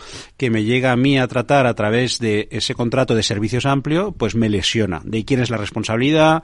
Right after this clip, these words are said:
¿Es del fisio, es del prestador de servicios, es del propietario del inmueble? En fin, ahí se configurará una tipología distinta, digamos, de,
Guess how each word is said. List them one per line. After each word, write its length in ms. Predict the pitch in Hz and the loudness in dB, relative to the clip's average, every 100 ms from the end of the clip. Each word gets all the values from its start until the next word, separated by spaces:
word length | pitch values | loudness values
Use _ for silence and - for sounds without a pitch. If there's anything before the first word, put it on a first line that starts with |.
| - - - | -8 -16 -8
¿Es 160 | 107 | -4
del 120 | 107 101 | -4 -2
fisio, 360 | 139 127 147 | -2 0 0
es 100 | 123 | -2
del 140 | 110 95 | -4 -6
prestador 340 | - 107 104 | -4 -2 -2
de 80 | 101 | -4
servicios, 500 | 98 120 120 127 113 | -4 -4 -2 -2 -2
es 100 | 113 | -2
del 120 | 104 | -4
propietario 380 | 101 104 104 107 | -4 -4 -4 -2
del 120 | 101 | -2
inmueble? 380 | 101 117 123 113 | 0 0 0 -2
En 60 | 98 | -4
fin, 240 | 110 87 - - - - | -4 -6 -12 -20 -14 -6
ahí 260 | 117 123 | -4 -2
se 160 | - 147 | -2 0
configurará 580 | 143 - 131 127 120 135 | -2 -2 -2 0 2 2
una 160 | 139 | 2
tipología 560 | 131 123 127 107 139 131 | 0 0 0 2 2 2
distinta, 540 | 120 - 143 135 113 | 2 -2 -2 0 0
digamos, 340 | 107 123 120 101 | 0 0 0 -2
de, 300 | 107 104 | -2 -4